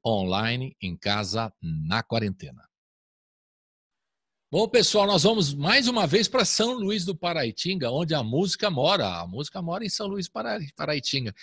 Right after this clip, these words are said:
Só tem coisa boa lá de música. E nós vamos falar agora com o Betão Aguiar. Ele é músico, produtor, diretor e pesquisador musical. Tem muitos projetos pra ele contar pra nós aqui. Bem-vindo, Betão Aguiar. Tudo bem?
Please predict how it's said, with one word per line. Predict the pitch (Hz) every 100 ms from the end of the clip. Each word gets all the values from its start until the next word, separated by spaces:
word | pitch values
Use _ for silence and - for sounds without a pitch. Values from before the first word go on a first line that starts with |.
| - -
Só | - 135
tem | - 196
coisa | 196 180 185
boa | 139 151 151
lá | 131 120
de | 113
música. | 113 117 95 90 - - _
E |
nós | 147 175
vamos | 196
falar | 185 170
agora | 160 185 180
com | 185
o |
Betão | 160 143 180 175
Aguiar. | 135 135 151
Ele | 147 139
é |
músico, | 123 143 151 120 131
produtor, | - 123 104 135 131
diretor | 110 113 101 135 135 _ _ -
e | 131
pesquisador | - 165 156 - 143 123 120 123 135
musical. | 127 107 107 98
Tem | 147
muitos | 160 190
projetos | - 135 110 117 -
pra | 123
ele |
contar | 127 120 117
pra | - 127
nós | 123 120
aqui. | 127 - 190 208 - - -
Bem-vindo, | 175 135 196 196 170
Betão | 160 175 165
Aguiar. | 143 123 107
Tudo | - 123
bem? | 139 226